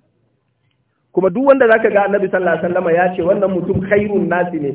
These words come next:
zaka samu ba wai yawan sallarsa ta sa ba, zaka samu ya amfanar da mutane ne. Ko iyalanka kake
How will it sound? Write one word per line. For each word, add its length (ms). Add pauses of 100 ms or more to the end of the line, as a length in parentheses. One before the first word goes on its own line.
(260)
zaka 280
samu 240
ba 160
wai 160
yawan 320
sallarsa 480
ta 80
sa 180
ba, 140 (400)
zaka 240
samu 240
ya 240
amfanar 420
da 80
mutane 380
ne. 400 (640)
Ko 240
iyalanka 480
kake 240